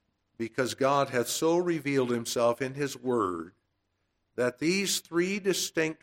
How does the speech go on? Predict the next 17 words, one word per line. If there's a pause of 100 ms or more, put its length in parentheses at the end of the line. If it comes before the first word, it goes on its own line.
persons (1080)
are
the
one
only
true
and
eternal
God. (4000)
Beloved
in
the
Lord
Jesus
Christ,
last
Sunday,